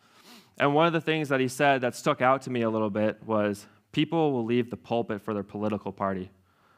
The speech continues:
but won't leave the political party for the pulpit." We've made it more about the issues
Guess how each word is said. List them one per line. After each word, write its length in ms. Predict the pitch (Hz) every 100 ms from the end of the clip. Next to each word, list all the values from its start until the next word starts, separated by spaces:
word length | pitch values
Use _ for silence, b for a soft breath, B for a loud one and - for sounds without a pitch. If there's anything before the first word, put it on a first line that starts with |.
| b
but 100 | 107
won't 240 | 95 107 98
leave 140 | 104
the 80 | 95
political 400 | - 101 101 98
party 260 | - 98 95
for 160 | -
the 80 | 90
pulpit." 420 | - 95 - - _ _ _ _ _ _ _ _ _ _ _ _ _ _ _ _ _ _ _ _ _ _ _ _ _ _ _ _ _ _ _ _ _ _ _ -
We've 120 | 110
made 280 | 113 123 127
it 160 | -
more 500 | 110 113 123 123 123 b b b b
about 460 | 104 107 107 - -
the 200 | 110 104
issues 680 | 101 95 92 90 - -